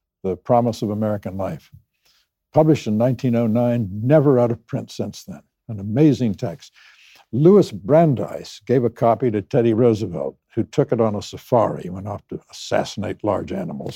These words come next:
which he thought was great fun. And he read it out there, and we've been suffering from it ever since. Uh, th-, but Crowley says that, uh, uh, Americans, by and large, are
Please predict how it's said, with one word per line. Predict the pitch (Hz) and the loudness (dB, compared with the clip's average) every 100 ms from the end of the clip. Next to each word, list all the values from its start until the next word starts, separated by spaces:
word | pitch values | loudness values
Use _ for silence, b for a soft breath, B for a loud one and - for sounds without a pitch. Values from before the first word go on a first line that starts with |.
| - | -12
which | - | -12
he | 196 | -14
thought | - 190 - | -8 -8 -8
was | 92 _ | -20 _
great | 104 104 | -8 -8
fun. | - 82 107 - B B B B B _ 135 | -6 -8 -8 -12 B B B B B _ 0
And | 135 127 | 2 4
he | 135 | 6
read | 120 202 165 | 6 6 4
it | 123 | 2
out | 139 123 | 0 -2
there, | - 147 - | -2 -2 -2
and | 156 151 160 - | 0 0 0 0
we've | 127 139 | 2 2
been | - 156 | 2 -2
suffering | - 170 147 - 127 | 2 0 0 -2 -4
from | 104 139 120 | 0 2 4
it | 120 | 2
ever | - 120 | 2 -2
since. | 101 156 117 92 - B B B B | 2 2 2 -4 -10 B B B B
Uh, | 104 95 92 _ _ _ _ - | 0 2 0 _ _ _ _ -6
th-, | - - | -6 -4
but | 110 107 - - - - | -4 -4 -6 -20 -20 0
Crowley | 139 135 151 | 4 6 6
says | 143 127 120 120 | 4 2 2 2
that, | 107 107 - | -2 -2 0
uh, | 107 98 _ _ _ | 0 0 _ _ _
uh, | 120 101 - - - | -8 -8 -10 -20 -8
Americans, | 120 117 143 139 139 131 120 - _ - - | -4 2 2 2 0 0 -4 -12 _ -18 -10
by | 107 131 | 0 2
and | 139 131 | 4 2
large, | 120 117 | 2 2
are | 117 104 | 0 -2